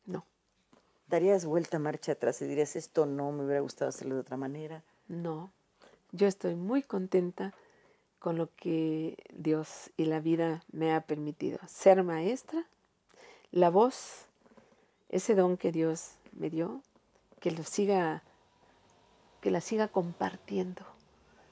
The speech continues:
Speaker 1: porque ha habido muchas dificultades para lograrlo. Tuve que luchar como mujer.
Speaker 2: Me imagino.
Speaker 1: Mucho por el tiempo en que yo salí como mujer,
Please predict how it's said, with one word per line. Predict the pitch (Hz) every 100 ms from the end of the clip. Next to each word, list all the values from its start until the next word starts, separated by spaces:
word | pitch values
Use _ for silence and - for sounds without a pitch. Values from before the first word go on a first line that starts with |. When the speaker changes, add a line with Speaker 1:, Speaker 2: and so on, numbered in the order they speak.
| _ _ -
Speaker 1:
porque | 180 175 - 190 175 165 160 160 160 165
ha |
habido | 170 165 160
muchas | 160 156 160
dificultades | - - - 165 - 156 156 180 233 - -
para | 156 156
lograrlo. | 151 151 160 160 170 202
Tuve | - 180 190
que | 190
luchar | 165 - 160 -
como | 170 165
mujer. | 160 156 135 156 - _ _ _
Speaker 2:
Me | - 160
imagino. | 113 - - - - - _ _
Speaker 1:
Mucho | 185 190 220 220 - 240 269 _ _ _ _ _ _ _ _ _ -
por | 190
el | 185 175
tiempo | - 262 285 302 294
en | 277 196
que | 180 175
yo | 185
salí | - 170 175 240 294 _ -
como | 165 156
mujer, | 156 170 170 190